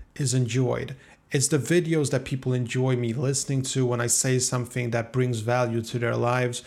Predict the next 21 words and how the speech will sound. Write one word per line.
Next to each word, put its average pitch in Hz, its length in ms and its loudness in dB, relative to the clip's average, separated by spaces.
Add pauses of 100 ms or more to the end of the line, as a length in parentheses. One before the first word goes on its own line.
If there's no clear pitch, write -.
(340)
For 135 220 0
instance, 127 500 0 (240)
if 123 100 0
I'm 123 160 0
talking 131 340 2
about 120 400 0
a 131 40 -2
Mac 123 360 0
Mini 131 360 2
and 113 120 0
if 127 220 -4
you 131 140 2
should 113 360 -4
get 131 220 2
it 123 80 2
in 120 80 0
two 131 180 0
thousand 120 420 0
eighteen 123 440 0
or 120 100 0
not, 120 360 0